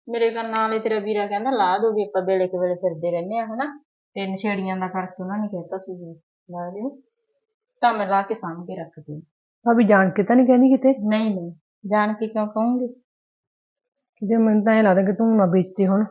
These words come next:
Speaker 1: ਹੈ ਕਮਲੀ, ਮੈਂ ਜਾਣ ਕੇ ਥੋੜ੍ਹੀ ਨਾ ਇਹ ਜਿਹਾ ਕੁਛ ਕਰੂੰਗੀ, ਹਨਾ?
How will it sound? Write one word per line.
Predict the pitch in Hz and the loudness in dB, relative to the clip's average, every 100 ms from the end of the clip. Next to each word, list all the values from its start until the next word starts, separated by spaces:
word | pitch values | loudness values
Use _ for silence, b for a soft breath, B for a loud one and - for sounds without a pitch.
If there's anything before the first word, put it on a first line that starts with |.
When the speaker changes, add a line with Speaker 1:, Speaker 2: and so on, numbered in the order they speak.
| - | 0
Speaker 1:
ਹੈ | 226 277 | 0 2
ਕਮਲੀ, | 330 285 254 247 | 4 4 4 2
ਮੈਂ | 240 240 | 2 2
ਜਾਣ | 233 220 | 2 0
ਕੇ | 233 | -2
ਥੋੜ੍ਹੀ | 254 220 185 247 | -4 -6 -6 -2
ਨਾ | 339 | -2
ਇਹ | 294 | -2
ਜਿਹਾ | 254 | -4
ਕੁਛ | 254 240 214 | -6 -10 -8
ਕਰੂੰਗੀ, | 214 208 208 226 | -8 -6 -6 -4
ਹਨਾ? | 269 | -4